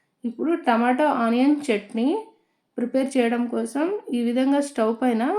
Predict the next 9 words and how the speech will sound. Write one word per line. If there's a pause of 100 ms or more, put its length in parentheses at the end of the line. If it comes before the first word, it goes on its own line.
ఒక (100)
ప్యాన్ని
పెట్టుకొని
ఆ
ప్యాన్లో (100)
ఒక
టేబుల్
స్పూన్
అంతా